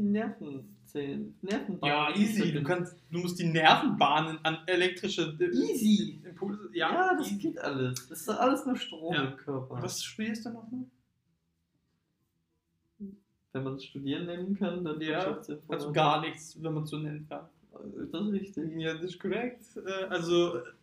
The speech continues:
Speaker 1: Ich studiere das
Speaker 2: dank-,
Speaker 1: Leben.
Speaker 2: danke, Herr Professor
Speaker 1: Gerne.
Speaker 2: Maxchen.
Speaker 1: Gerne. Ich gucke sehr viel YouTube-Videos.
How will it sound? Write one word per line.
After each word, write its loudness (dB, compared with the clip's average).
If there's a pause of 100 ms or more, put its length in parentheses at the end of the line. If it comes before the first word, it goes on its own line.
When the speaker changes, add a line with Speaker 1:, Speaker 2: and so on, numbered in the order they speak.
Speaker 1:
Ich -12
studiere 4
das 6
Speaker 2:
dank-, 8
Speaker 1:
Leben. 4
Speaker 2:
danke, 2
Herr 0
Professor -6
Speaker 1:
Gerne. -2
Speaker 2:
Maxchen. -6
Speaker 1:
Gerne. -4 (500)
Ich -20
gucke -4
sehr -4
viel -4
YouTube-Videos. -6